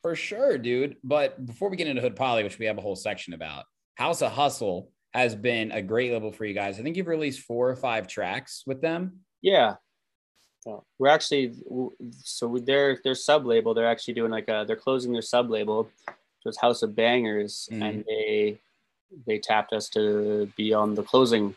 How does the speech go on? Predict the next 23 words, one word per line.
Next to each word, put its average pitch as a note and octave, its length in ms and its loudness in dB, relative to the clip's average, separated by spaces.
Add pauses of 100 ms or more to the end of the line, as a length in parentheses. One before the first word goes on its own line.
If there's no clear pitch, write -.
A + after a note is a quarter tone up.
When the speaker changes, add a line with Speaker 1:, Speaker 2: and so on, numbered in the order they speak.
(140)
Speaker 2:
release. G#2 460 -2
Speaker 3:
Yeah, A#2+ 60 0
they're A#2 160 2
doing, B2 220 8
like, A2+ 200 4
a A2 80 8
re-release A2 720 2
of G#2+ 260 0 (340)
compilation A2 760 0
of G#2+ 60 0
Speaker 2:
Compilation G#2+ 580 6
Speaker 3:
a - 20 0
Speaker 2:
of G#2 40 2
Speaker 3:
bunch A2 180 4
Speaker 2:
the A2+ 80 2
Speaker 3:
of G#2 80 0
tunes G#2+ 220 4
Speaker 2:
best G#2+ 60 0
Speaker 3:
off G#2+ 220 6
Speaker 2:
of, G#2+ 40 -10
Speaker 3:
that A#2 60 2
Speaker 2:
yeah. A2 140 6
Speaker 3:
label. A2 460 0